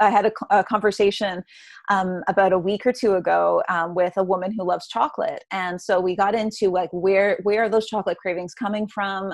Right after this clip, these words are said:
Um, there's, there, magnesium deficiencies can, can drive chocolate cravings because cocoa and dark chocolate's really high in magnesium. Um, but sometimes it's also just enjoyable.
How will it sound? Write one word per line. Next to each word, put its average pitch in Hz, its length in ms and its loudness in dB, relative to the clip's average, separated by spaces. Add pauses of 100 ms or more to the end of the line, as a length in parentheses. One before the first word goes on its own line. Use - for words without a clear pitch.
Um, 180 300 -8 (440)
there's, 196 260 6
there, 190 240 2
magnesium 196 680 -2
deficiencies 185 680 -4
can, 190 400 -6
can 196 160 -8
drive 175 380 0
chocolate 170 360 -4
cravings 175 500 -4
because 180 440 -4
cocoa 180 420 -2
and 170 100 -6
dark 165 220 -6
chocolate's 160 400 -4
really 170 140 -6
high 175 200 -8
in 175 100 -8
magnesium. 170 600 -10 (480)
Um, 196 140 0
but 202 140 2
sometimes 381 420 -2
it's 285 120 -2
also 247 220 2
just 208 300 -2
enjoyable. 208 680 -2